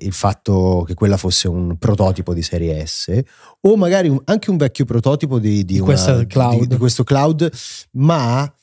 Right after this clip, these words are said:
Speaker 1: eh, che adesso la direzione sia diversa.
Speaker 2: Mhm.
Speaker 1: Eh, loro stessi, di fatto, dopo aver testimoniato la volontà di lanciare un prodotto solo basato sul cloud, avevano detto che,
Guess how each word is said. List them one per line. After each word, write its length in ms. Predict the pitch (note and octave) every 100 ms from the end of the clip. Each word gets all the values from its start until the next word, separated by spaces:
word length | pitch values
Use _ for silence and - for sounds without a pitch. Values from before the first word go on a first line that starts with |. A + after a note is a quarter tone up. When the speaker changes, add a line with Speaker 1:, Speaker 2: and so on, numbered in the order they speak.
| _ _ _
Speaker 1:
eh, 260 | B2+ B2 -
che 200 | - D3+
adesso 720 | C3+ D3+ D3 - - E3 E3
la 100 | C#3
direzione 580 | B2 B2+ B2 - C#3 C3
sia 220 | - A2+
diversa. 640 | G2+ F2+ E2 C#2+ - - E2+ - - A#2
Speaker 2:
Mhm. 120 | D3
Speaker 1:
Eh, 280 | A2 A2 A#2+
loro 240 | B2+ D3
stessi, 520 | C3 - D3 A#2 -
di 80 | G#2+
fatto, 460 | G2+ G#2+ F#2+ - F#2
dopo 300 | F#2 A#2 A#2
aver 800 | G#2 A2+ A#2 A2+ G#2+ A2 A2 _ _
testimoniato 720 | - G2+ - G2 G2 A2 G#2+ G#2
la 60 |
volontà 440 | G2 G2+ G2 A#2 G#2+
di 100 | G2
lanciare 360 | G2 G2 G#2+
un 60 | G2
prodotto 540 | F#2+ G2+ G#2 - F#2+
solo 300 | - - A#2+
basato 320 | G#2+ G#2+ A2+ G#2+
sul 200 | A2+ G#2+
cloud, 400 | A#2+ A#2 C3 -
avevano 380 | G#2 A2 G#2+ G#2
detto 420 | G#2+ G#2+ - G#2+
che, 380 | - G#2 G#2+